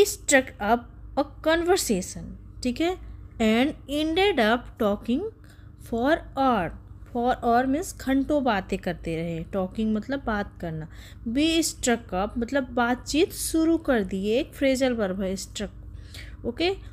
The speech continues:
"a conversation", कन्वर्सेशन होता है बातचीत करना, "and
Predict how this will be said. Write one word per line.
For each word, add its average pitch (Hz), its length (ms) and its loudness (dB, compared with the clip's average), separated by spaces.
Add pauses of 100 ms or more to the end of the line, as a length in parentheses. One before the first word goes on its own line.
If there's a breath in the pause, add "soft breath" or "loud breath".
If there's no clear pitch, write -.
(160 loud breath)
"a 254 180 0
conversation", 294 840 2
कन्वर्सेशन 233 560 0
होता 226 280 0
है 277 200 0
बातचीत 247 520 -2
करना, 160 300 -6 (240)
"and 262 140 4